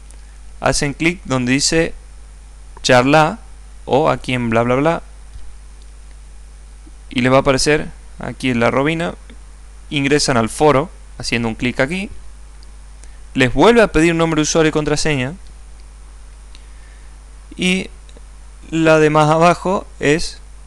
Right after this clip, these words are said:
el aula de consulta. Ingresan acá,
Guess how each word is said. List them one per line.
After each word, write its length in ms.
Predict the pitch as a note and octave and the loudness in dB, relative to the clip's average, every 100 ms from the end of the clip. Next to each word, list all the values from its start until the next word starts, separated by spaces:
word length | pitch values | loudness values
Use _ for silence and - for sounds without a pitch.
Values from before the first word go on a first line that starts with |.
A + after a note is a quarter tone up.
| - | -6
el 160 | C#3 C3+ | 2 4
aula 220 | C#3 C3+ | 6 4
de 100 | B2 | 4
consulta. 600 | B2+ A#2+ C#3 A#2 - - - - - | 0 -2 -2 -2 -6 -14 -18 -20 -12
Ingresan 460 | A#2 B2+ D#3 F3+ G3 | -6 -2 0 0 0
acá, 340 | G#3+ A#3+ | 4 4